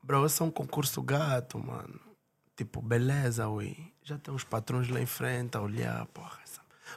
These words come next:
ui, é uma miss, bro, pra você ser miss Angola, sabe que processo tu passas?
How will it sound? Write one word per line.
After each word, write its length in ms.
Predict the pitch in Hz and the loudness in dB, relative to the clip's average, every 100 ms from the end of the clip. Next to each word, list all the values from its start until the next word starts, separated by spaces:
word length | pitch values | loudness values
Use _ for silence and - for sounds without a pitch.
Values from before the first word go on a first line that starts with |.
| - | 0
ui, 160 | 120 | 6
é 40 | 123 | 6
uma 200 | 143 131 | 6 6
miss, 420 | 131 151 135 - | 6 6 4 0
bro, 220 | 120 123 117 | 4 6 6
pra 120 | 117 | 2
você 260 | 117 117 | -2 2
ser 160 | 143 143 | 4 4
miss 260 | 139 131 135 | 2 2 2
Angola, 440 | 131 131 127 127 - - - | 4 4 4 0 -6 -10 -2
sabe 260 | 147 143 | 0 2
que 120 | - | 4
processo 440 | 143 131 - 143 131 | 6 8 8 6 4
tu 160 | - | 2
passas? 560 | 135 143 135 - - | 4 6 6 2 -4